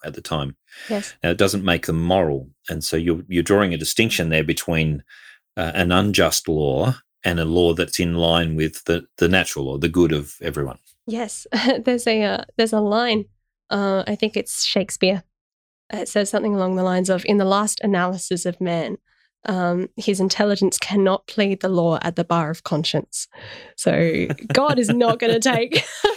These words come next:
Speaker 2: <laughs> the law of the day as
Speaker 1: So
Speaker 2: a,
Speaker 1: the
Speaker 2: uh,
Speaker 1: colloquial version of that is, you can't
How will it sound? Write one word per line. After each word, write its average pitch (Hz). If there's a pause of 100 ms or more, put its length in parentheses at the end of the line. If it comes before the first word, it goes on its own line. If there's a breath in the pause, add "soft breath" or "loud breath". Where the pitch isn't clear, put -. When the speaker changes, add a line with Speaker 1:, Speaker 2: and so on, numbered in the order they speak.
Speaker 2:
<laughs> 679
the 214
law 214
of 208
the 202
day 196
as 180
Speaker 1:
So 202
Speaker 2:
a, 180
Speaker 1:
the 180
Speaker 2:
uh, 170
Speaker 1:
colloquial 113
version 92
of 82
that 80
is, 82 (300)
you 90
can't 117